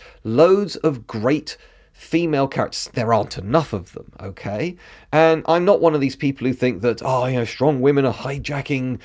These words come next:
men or whatever. Not at all. And I'm saying all this right now because I, I, I want to put a, a caveat here, because what you, if I didn't say that, you're gonna think what I'm about to say is awful, okay?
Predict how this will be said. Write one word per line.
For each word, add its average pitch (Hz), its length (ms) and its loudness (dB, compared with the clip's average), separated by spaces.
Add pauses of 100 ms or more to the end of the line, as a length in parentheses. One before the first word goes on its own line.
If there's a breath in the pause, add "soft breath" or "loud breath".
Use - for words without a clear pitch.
(420 loud breath)
men 127 360 0
or 120 120 2
whatever. 117 440 0
Not 139 400 0
at 143 160 -2
all. 95 240 -4
And 113 80 -6
I'm 135 160 -2
saying 208 340 2
all 151 160 4
this 117 240 -4
right 104 280 -4
now 101 440 -12 (360 soft breath)
because 127 500 0
I, 127 140 -2
I, 131 240 0
I 135 160 -2
want 151 220 2
to 147 80 -12
put 147 160 -2
a, 131 100 -2 (100)
a 120 80 0 (200)
caveat 107 540 -4
here, 101 400 -6 (120)
because 117 280 -4
what 127 180 0
you, 127 200 -2
if 120 100 -8
I 123 80 2
didn't 185 220 2
say 98 180 -4
that, 107 180 -2
you're 110 100 -8
gonna 123 120 -4
think - 220 -4
what 110 280 -2
I'm 113 80 -4
about 107 240 -4
to - 60 -12
say 101 120 -2
is 101 120 -6
awful, - 380 -4 (100)
okay? 110 400 -6